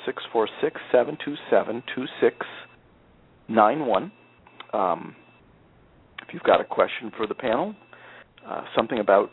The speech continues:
how you're trying to do collaborative problem solving in your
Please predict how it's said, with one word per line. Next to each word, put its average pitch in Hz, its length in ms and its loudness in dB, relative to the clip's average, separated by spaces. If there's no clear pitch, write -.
how 107 640 2
you're 123 180 4
trying 127 240 2
to 117 60 -4
do 120 220 -4
collaborative 117 440 4
problem 117 300 4
solving 117 240 0
in 104 80 -4
your 120 180 2